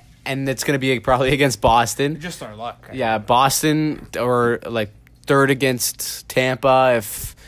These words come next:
Speaker 1: if Tampa
Speaker 2: Depending how
Speaker 1: sneaks
Speaker 2: things
Speaker 1: into,
Speaker 2: go,
Speaker 1: yeah,
Speaker 2: yeah.
Speaker 1: depending how it all shakes out. And then also, uh, either that or Washington again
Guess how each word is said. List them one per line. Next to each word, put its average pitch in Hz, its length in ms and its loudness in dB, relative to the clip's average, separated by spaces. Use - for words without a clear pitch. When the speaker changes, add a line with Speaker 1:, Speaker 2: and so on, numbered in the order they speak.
Speaker 1:
if - 160 -8
Tampa 123 320 -2
Speaker 2:
Depending - 20 6
how - 100 -2
Speaker 1:
sneaks 127 220 -4
Speaker 2:
things 123 220 -6
Speaker 1:
into, 127 120 -6
Speaker 2:
go, - 40 -8
Speaker 1:
yeah, 117 240 -6
Speaker 2:
yeah. 104 60 -8
Speaker 1:
depending 110 280 -12
how 107 160 -4
it 107 80 -6
all 104 140 -6
shakes 110 320 -12
out. 113 220 -6
And 127 120 -4
then 120 100 -2
also, 120 720 0
uh, 71 140 -8
either 120 220 0
that 120 180 2
or 120 100 0
Washington 110 600 0
again 90 400 -12